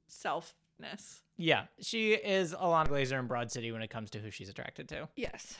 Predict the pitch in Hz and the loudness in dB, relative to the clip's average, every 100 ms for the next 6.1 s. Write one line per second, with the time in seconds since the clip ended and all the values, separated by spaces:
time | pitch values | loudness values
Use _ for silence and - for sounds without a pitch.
0 | - - - - - 277 294 339 339 381 | -16 -16 -16 -18 -14 -10 -8 -8 -8 -8
1 | 311 294 - - - 302 233 - - - | -8 -8 -10 -14 -10 -8 -8 -6 -6 -6
2 | 131 - - - - 247 294 262 254 339 | -10 -20 -20 -10 -4 -4 -4 -6 0 2
3 | 349 - _ 302 415 453 453 392 - - | 0 -4 _ 12 12 8 -2 -4 -4 -2
4 | 311 294 - 254 262 254 - 240 254 247 | -2 -2 0 4 4 0 -8 -4 -4 -2
5 | 240 262 302 349 440 427 - - 254 240 | 0 0 -2 -4 -2 -2 -2 -2 0 -2
6 | 247 | -4